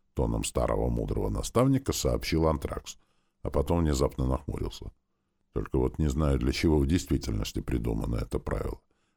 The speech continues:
Чтобы погулять подольше или опустошить королевские запасы вина. Наливать-то должна корона».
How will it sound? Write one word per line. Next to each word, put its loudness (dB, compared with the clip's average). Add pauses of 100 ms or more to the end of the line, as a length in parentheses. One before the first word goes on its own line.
Чтобы -2
погулять 4
подольше 0
или 6
опустошить 2
королевские 4
запасы 0
вина. 0 (220)
Наливать-то 6
должна 0
корона». 2